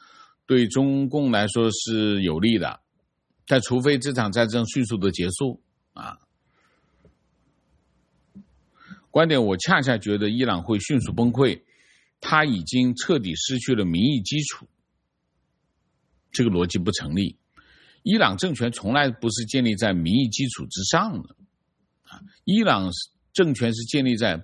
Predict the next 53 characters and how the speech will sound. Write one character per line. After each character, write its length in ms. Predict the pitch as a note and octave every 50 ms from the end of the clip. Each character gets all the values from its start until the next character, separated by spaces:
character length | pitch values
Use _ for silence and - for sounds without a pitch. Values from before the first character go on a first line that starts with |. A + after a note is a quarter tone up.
| - _
暴 260 | - B3 A#3+ G#3+ D3+
力 200 | B2 A2 G#2 F#2
基 180 | F2+ - A2 G2
础 220 | - - D2+ C#2
之 160 | - E2 F2
上 340 | - C#3+ C#3+ D#3+ C#3 - -
的。 160 | - - - _ _ _ _ _ _ _ _ _ _ _ _ _ _ _ _ _ _ _ _ _ _
上 280 | - - - F3+ F3+ D#3+
一 60 | D3
波 260 | B2 B2 C3+ C3+ C3+
运 200 | C3+ C#3 C3+ B2+
动 180 | B2 A#2+ A#2 A2
促 220 | - - D3 C3
使 160 | A#2 - -
大 180 | - C3+ C3+ C3
量 240 | B2 A2+ G#2 G2+ G#2+
伊 100 | A#2+ B2+
朗 220 | A2+ G2 E2+ D#2+
人 160 | D#2+ F#2 A2
的 100 | A2 G#2+
觉 220 | F#2 - F#2 G2+ A#2
醒， 240 | A2 - - - -
哈 200 | - - - B2
梅 160 | C3+ C3+ C3
内 160 | C3 B2+ B2
伊 100 | A#2+ B2
的 160 | A#2+ A#2 G#2+ G2
统 260 | - - E2+ D2+ D#2+
治 140 | E2+ G#2+ G2+
基 160 | A2 A#2 A#2
础 220 | A2 - E2 C#2
从 260 | C#2 - F#2 F#2+ G#2+
暴 300 | A2 - D#3+ D3 B2+ G#2+
力、 260 | G2+ G2+ G2 D#2+ - _ _ _ _ _ _ _ _ _ _ _
恐 340 | - - G#2 F2+ E2 D#2 E2+
惧 220 | F2 - C#3 B2+ A2
和 160 | A2 A#2+ A#2
谎 280 | - - E2+ C#2 C2+
言 220 | C#2 C#2 D2 E2 F#2
彻 220 | - - D3+ C3+
底 120 | A2+ A2+ A2
转 220 | - - D2 C2+
为 320 | C#2+ D#2 D#2+ E2+ F#2+ G2 - _ _ _ _ _ _ _ _ _
暴 220 | - D#3 B2+ A#2
力 100 | G#2 F#2+
与 100 | G2+ A2+
恐 320 | G#2+ - - F2+ C#2+ B1+ C2+
惧。 300 | - - C3+ B2 G2 - _ _ _
是 240 | _ - - - C3+
啊， 140 | G#2+ - - -
没 160 | - F#2 G2+
错 240 | G2+ - B2+ A2+ G2+
啊， 160 | D#2+ - -